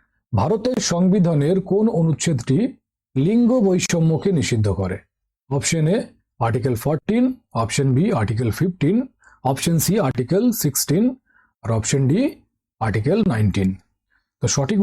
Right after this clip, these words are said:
উত্তর হবে অপশন বি আর্টিকেল ফিফটিন। আর্টিকেল ফিফটিন অনুচ্ছেদ পনেরো লিঙ্গ বৈষম্যকে নিষিদ্ধ করে। ঠিক আছে, চলো। ঠিক আছে ফ্রেন্ডস, আজকের ক্লাস এতটাই থাক। এর পিডিএফ তোমরা Telegram-এ পেয়ে যাবে।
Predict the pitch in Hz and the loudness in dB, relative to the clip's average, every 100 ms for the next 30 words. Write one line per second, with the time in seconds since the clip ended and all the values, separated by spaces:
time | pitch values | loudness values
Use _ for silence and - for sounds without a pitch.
0 | 208 226 185 143 175 151 135 180 165 139 | 0 0 0 2 2 0 0 0 2 2
1 | 254 - - 123 117 147 208 - 104 110 | 0 -4 -6 -4 -2 -2 -2 0 -2 -2
2 | 98 98 _ _ _ _ - 120 127 151 | -4 -6 _ _ _ _ -6 -4 -2 0
3 | 143 156 147 143 202 160 147 - 151 151 | 0 -2 -2 0 2 2 0 -2 -4 -2
4 | 185 143 202 - _ _ _ _ _ _ | 0 2 0 -4 _ _ _ _ _ _
5 | _ _ - 175 214 208 160 143 139 135 | _ _ -2 2 2 2 2 0 0 0
6 | - 185 - 107 98 95 - - - _ | 0 0 0 -2 -2 -4 -6 -10 -20 _
7 | _ - 135 190 190 101 - _ _ - | _ -8 -4 -2 -2 -6 -12 _ _ -8
8 | - 98 87 _ _ _ _ _ _ _ | -4 -4 -6 _ _ _ _ _ _ _
9 | - _ _ _ _ _ _ _ _ _ | -20 _ _ _ _ _ _ _ _ _
10 | _ _ _ _ - 151 185 196 147 143 | _ _ _ _ -4 0 0 0 -2 -2
11 | 156 190 - - _ - 120 - 151 131 | 2 2 0 -8 _ -4 -4 -2 -2 0
12 | 139 160 131 113 135 135 117 170 - _ | 0 0 -2 -2 -2 -2 -2 -4 -6 _
13 | _ _ _ - 147 131 156 190 202 185 | _ _ _ -4 -2 0 2 2 0 -2
14 | 160 143 156 143 143 151 147 135 135 135 | 0 0 0 0 0 0 0 2 2 2
15 | 180 | 0